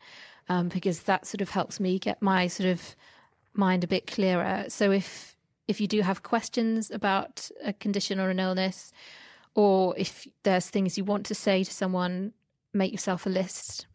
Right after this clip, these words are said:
could be helpful. If we're talking about the Samaritans,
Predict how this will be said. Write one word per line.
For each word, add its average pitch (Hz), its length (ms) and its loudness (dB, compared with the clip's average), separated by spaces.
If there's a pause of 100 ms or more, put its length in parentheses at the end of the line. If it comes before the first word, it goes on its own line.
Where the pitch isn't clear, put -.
could 190 120 -4
be 190 100 -2
helpful. 208 540 -2 (640)
If 214 120 0
we're 233 80 4
talking 220 320 2
about 190 200 2
the 190 60 -10
Samaritans, 196 800 0